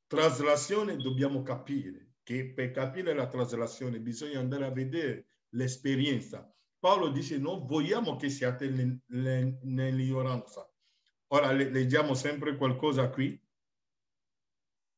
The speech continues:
per renderlo ancora più chiaro. Dunque abbia-, abbi-, abbiamo visto Elia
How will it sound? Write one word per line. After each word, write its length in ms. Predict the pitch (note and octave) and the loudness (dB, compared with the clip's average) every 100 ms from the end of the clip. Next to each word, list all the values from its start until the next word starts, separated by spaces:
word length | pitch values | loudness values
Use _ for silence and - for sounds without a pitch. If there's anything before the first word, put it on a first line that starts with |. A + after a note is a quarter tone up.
| _ _ _ _ _ _ _ _ _ _ _ _ _ _ _ - | _ _ _ _ _ _ _ _ _ _ _ _ _ _ _ 0
per 240 | B2 A#2 | 4 4
renderlo 380 | C#3 D3 C3+ C3+ | 4 2 2 4
ancora 360 | C3 C#3+ B2+ | 4 4 2
più 160 | - C3+ | 2 -4
chiaro. 800 | - D3 B2 G2+ G#2 - - _ | 0 2 2 2 -4 -6 -14 _
Dunque 320 | - C#3+ D3+ D3 | -2 0 2 2
abbia-, 280 | C3+ E3+ E3+ | 6 4 6
abbi-, 240 | C3+ C#3+ | 2 2
abbiamo 380 | C#3 E3 E3 C3 | 2 4 4 2
visto 420 | D3+ E3+ D#3+ C#3 | 2 0 0 2
Elia 720 | C3+ C#3 D3+ F3 F3 - | 4 4 6 4 4 -2